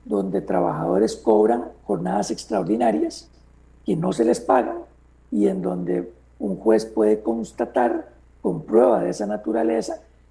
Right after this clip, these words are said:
que hay, eh, responsabilidades y tareas que se les imponen a los trabajadores de una forma reiterada, continua, casi que permanente,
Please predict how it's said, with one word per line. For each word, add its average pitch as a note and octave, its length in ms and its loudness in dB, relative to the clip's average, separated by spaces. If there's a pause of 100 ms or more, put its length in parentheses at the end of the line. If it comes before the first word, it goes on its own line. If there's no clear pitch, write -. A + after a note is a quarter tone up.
(200)
que G3+ 160 0
hay, G3 420 0 (500)
eh, D#3 200 -10 (560)
responsabilidades F3 1400 0 (480)
y G3 140 -2
tareas F#3 840 2 (340)
que G#3 120 0
se - 180 -6
les E3+ 240 -6
imponen G3+ 480 0
a - 40 0
los - 180 -2
trabajadores F#3+ 720 0
de - 80 2
una F3+ 260 4
forma - 380 2
reiterada, - 1120 0 (260)
continua, F#3 640 0
casi G3 260 -4
que - 100 -2
permanente, B3+ 680 -4